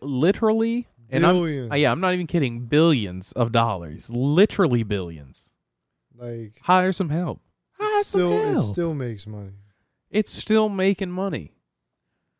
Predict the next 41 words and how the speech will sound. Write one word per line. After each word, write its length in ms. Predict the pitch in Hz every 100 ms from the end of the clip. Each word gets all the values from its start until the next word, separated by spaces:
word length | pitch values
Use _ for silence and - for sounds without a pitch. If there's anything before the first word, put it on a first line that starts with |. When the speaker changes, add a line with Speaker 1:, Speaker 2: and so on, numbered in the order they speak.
| _ _ _
Speaker 1:
I 120 | 139
guarantee 420 | 165 196 196 196
I'm 140 | 156 170
gonna 80 | 190
play 280 | - 135
it 60 | 127
again 220 | 113 113
before 300 | 117 110 107
G 200 | 107 110
T 140 | 107 110
A 60 | 104
six 320 | - 110 -
comes 240 | - 98 95
out, 300 | 120 160 - _ _ _ _
you 160 | - 139
know? 280 | 143 190 160
Speaker 2:
It 140 | 127
always 440 | 120 127 143 151 135
gets 280 | 143 156 156
you 60 |
back. 500 | 135 143 175 95 - _ _ _ _ _
Speaker 1:
It's 120 | 104
just 160 | - 117
right 180 | 95 107
there 160 | 123 131
waiting 300 | 156 165 131
for 240 | - 92
you. 140 | 52 - - _ _ _ _ _ _ _ _
Speaker 2:
Yep. 180 | 120 147 _ _ _ _
Red 280 | 120 139 135
Dead 300 | 147 151 143
too, 260 | 156 165
man. 400 | 147 127 135 139 127
Speaker 1:
Red 200 | 127 135
Dead 200 | 143 147
as 100 | 135
well. 380 | 143 175 - - _ _ _ _ _ _
That 160 | 139 135
repel-, 440 | 151 - 127 143
that 180 | - 123
replayability 1160 | 117 135 - 147 170 156 95 120 95 76 50 -